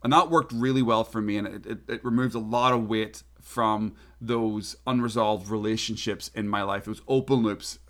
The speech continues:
and relationships in my life. Now, there ca-, there could be more difficult ones with people who you see more regularly in your life. Totally up to you how you deal with that, but closing off that emotional baggage, so to speak, is really imp-,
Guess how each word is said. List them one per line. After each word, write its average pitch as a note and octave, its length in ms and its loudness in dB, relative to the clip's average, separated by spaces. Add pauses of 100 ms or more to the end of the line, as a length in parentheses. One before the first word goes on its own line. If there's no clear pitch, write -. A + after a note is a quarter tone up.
and G#2+ 140 -4
relationships G#2 640 -8
in A2 240 -4
my G#2 140 -4
life. G2+ 280 -6
Now, A#2+ 280 4 (280)
there A#2+ 100 -2
ca-, C#3 280 -6
there B2+ 120 2
could E3+ 280 8
be B2+ 260 0 (140)
more A#2+ 160 2
difficult C3 420 0
ones A#2+ 400 2 (180)
with A#2 240 -2
people A#2+ 260 -4
who A#2 100 0
you A2 160 -2
see B2 160 -2
more A2+ 160 2
regularly A2+ 400 0
in C#3+ 120 0
your D3+ 100 2
life. D3+ 260 4 (540)
Totally D#3+ 300 2
up D#3 140 0
to D3 80 0
you C#3 100 4
how C3 140 4
you B2 180 4
deal C#3+ 240 4
with C#3 120 4
that, C#3 260 4 (140)
but B2 540 0 (120)
closing D#3 580 6
off C3+ 220 2
that C3+ 160 6
emotional B2 720 0 (800)
baggage, A2+ 840 0 (600)
so B2+ 160 -2
to A2+ 80 -2
speak, A2+ 280 -4
is A2+ 160 -8
really B2 360 2
imp-, A#2 180 -2